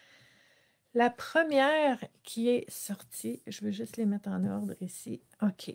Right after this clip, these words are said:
la première qui est sortie, c'est le chat est d'un naturel prudent. Hmm. Le chat est d'un naturel prudent. Je lis pas tout de suite qu'est-ce qui est écrit parce que c'est important de voir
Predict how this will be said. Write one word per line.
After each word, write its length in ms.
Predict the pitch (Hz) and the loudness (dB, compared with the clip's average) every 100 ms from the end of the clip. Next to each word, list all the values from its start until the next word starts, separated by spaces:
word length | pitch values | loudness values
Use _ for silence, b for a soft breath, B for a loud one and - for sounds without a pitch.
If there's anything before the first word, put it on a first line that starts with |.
| - | -4
la 160 | 233 220 | 2 2
première 500 | 214 240 269 302 285 | 2 2 4 2 -4
qui 200 | - 220 | -6 -4
est 40 | |
sortie, 680 | 226 - 185 - - 247 247 | -2 -4 -8 -8 -10 -8 -8
c'est 440 | - - - 247 247 B B B B _ | -10 -6 0 0 0 B B B B _
le 180 | 214 214 | 4 4
chat 520 | 202 - 247 247 - B B B - | 4 2 2 2 0 B B B 0
est 100 | 208 | 2
d'un 180 | 202 | 4
naturel 840 | 202 208 202 214 196 214 220 220 208 - | 4 2 0 -4 0 2 2 2 0 -6
prudent. 600 | - - - 233 190 180 - _ _ _ _ _ _ _ _ _ | -18 -10 -2 0 0 -2 -4 _ _ _ _ _ _ _ _ _
Hmm. 580 | - 208 254 277 269 202 - 165 - _ _ _ _ _ _ _ b b b b - | 0 4 6 8 6 6 2 -6 -14 _ _ _ _ _ _ _ b b b b -2
Le 120 | 196 | 0
chat 240 | - 277 | 4 4
est 40 | 277 | 4
d'un 160 | 208 | 4
naturel 560 | 214 202 208 220 226 240 | 4 2 0 0 0 0
prudent. 560 | 220 - 247 208 202 190 | -2 -6 -4 -2 -2 -2
Je 140 | - | 0
lis 120 | 202 | 0
pas 160 | 214 233 | 2 0
tout 140 | 226 | 0
de 80 | 214 | -4
suite 220 | - 233 | -4 -4
qu'est-ce 200 | - 202 | -4 -6
qui 80 | - | -6
est 120 | 202 | -6
écrit 300 | 196 190 302 | -4 -4 -4
parce 260 | 339 - 190 | -4 -4 -4
que 180 | - 233 | -2 -2
c'est 180 | - 202 | -2 -4
important 500 | 196 185 180 226 226 | -4 -4 -8 -4 -2
de 100 | 214 | -2
voir 540 | 185 190 214 233 - | -4 -4 -4 -4 -8